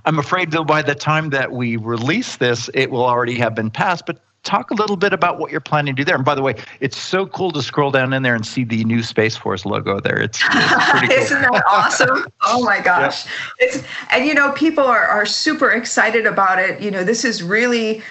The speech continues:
Speaker 2: where, where we're, we're looking towards the future. There's so many positive things,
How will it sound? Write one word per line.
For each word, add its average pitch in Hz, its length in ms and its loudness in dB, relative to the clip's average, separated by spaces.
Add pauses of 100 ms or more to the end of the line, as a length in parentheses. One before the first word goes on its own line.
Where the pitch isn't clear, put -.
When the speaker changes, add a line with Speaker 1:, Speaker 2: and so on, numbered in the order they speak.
(260)
Speaker 2:
where, 214 580 2
where 233 260 4
we're, 202 320 2
we're 190 140 0
looking 208 400 0
towards 196 280 0
the 196 60 -4
future. 190 320 -4
There's 180 200 0
so 247 340 2
many 214 260 0
positive 196 500 2
things, 185 540 0